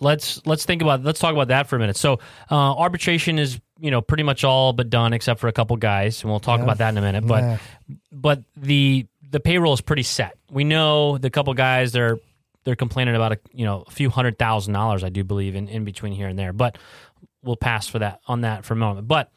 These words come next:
Speaker 1: so we know that the, the payroll is pretty set now in the one eighty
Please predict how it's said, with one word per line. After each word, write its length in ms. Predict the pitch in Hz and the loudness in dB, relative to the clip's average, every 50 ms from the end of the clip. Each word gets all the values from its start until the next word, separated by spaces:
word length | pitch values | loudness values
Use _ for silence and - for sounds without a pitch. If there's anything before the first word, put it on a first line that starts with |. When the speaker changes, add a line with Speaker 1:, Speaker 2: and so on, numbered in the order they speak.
| _ _ _ _ _ _ _ _ _ _ _ - | _ _ _ _ _ _ _ _ _ _ _ -10
Speaker 1:
so 220 | - - 180 170 | -4 -2 0 0
we 160 | 160 151 165 | 2 2 2
know 220 | 175 185 196 202 180 | 2 2 2 2 2
that 260 | 180 170 131 110 156 | 0 -2 -2 -6 -6
the, 400 | 147 151 147 143 143 143 139 131 127 131 139 | -2 0 2 2 2 2 0 -2 -6 -6 -6
the 100 | 139 123 | -4 -2
payroll 340 | - 165 170 180 175 165 | 0 0 2 2 2 0
is 80 | 143 117 | 0 -2
pretty 280 | - - 156 151 139 117 | -2 -2 -2 -2 -2 -2
set 360 | - - - 151 151 - - | -2 0 0 0 0 0 -2
now 300 | 127 120 117 117 113 113 | 0 0 2 2 2 0
in 80 | 113 | 0
the 80 | 113 113 | 0 -2
one 220 | 113 113 117 117 | 0 0 0 0
eighty 420 | 113 120 127 131 123 113 107 107 | 2 2 2 2 0 0 0 -4